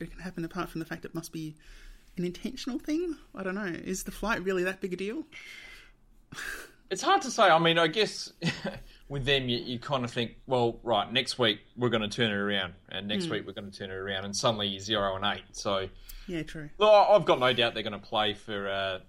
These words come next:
Speaker 2: the number one pick right about now because, look,
Speaker 1: Mm.
Speaker 2: they've, they've got a local boy in, um, Sam Petrevski-Seton who's
Speaker 1: Ah.
Speaker 2: quite possibly gonna go number one,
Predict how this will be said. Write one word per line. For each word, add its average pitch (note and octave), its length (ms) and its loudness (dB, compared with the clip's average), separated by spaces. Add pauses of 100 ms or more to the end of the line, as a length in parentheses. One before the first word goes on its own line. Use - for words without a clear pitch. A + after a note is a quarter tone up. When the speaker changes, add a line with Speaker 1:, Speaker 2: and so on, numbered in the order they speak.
Speaker 2:
the B2 60 -6
number G#2+ 240 -2
one F#2+ 200 -2
pick G2 280 -12
right G2 160 0
about F#2 260 -4
now G2 260 -6
because, A2+ 280 -6
look, A#2 120 0
Speaker 1:
Mm. A2 180 6
Speaker 2:
they've, - 140 -6
they've A#2+ 160 2
got B2 100 2
a A2+ 40 2
local B2+ 300 2
boy B2+ 300 6
in, A#2 160 0
um, A2 400 0
Sam B2+ 240 -2
Petrevski-Seton B2 1080 -2
who's G#2+ 300 -8 (260)
Speaker 1:
Ah. E3 840 -10
Speaker 2:
quite F#3+ 340 6
possibly D3 420 0
gonna B2+ 200 0
go A#2+ 160 6
number A#2+ 240 2
one, C3+ 300 2